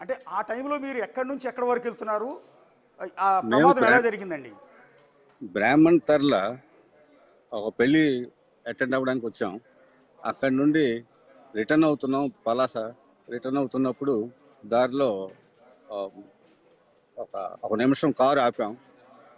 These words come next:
Speaker 2: ఎందుకంటే Google మ్యాప్‌లో మ్యాప్ చూద్దామని, కరెక్ట్ అడ్రస్, వే చూద్దామని. అది ఆపినప్పుడు, ఆపిన ఒక్క నిమిషంలోనే వెనక నుండి చాలా తీవ్రంగా,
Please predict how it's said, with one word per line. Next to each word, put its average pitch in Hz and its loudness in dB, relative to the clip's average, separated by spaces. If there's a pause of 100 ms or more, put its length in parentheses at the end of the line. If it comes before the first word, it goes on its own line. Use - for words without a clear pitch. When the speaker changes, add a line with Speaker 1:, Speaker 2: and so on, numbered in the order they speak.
(140)
Speaker 2:
ఎందుకంటే 131 0 (320)
Google 147 2
మ్యాప్‌లో 143 -2 (180)
మ్యాప్ 123 -6 (140)
చూద్దామని, 113 -6 (380)
కరెక్ట్ 120 -8
అడ్రస్, 110 -6 (420)
వే 135 2
చూద్దామని. 98 -6 (540)
అది 110 -6
ఆపినప్పుడు, 139 -2 (640)
ఆపిన 127 -2
ఒక్క 131 -4
నిమిషంలోనే 151 -2
వెనక 131 -4
నుండి 127 -6 (540)
చాలా 120 0
తీవ్రంగా, 127 -6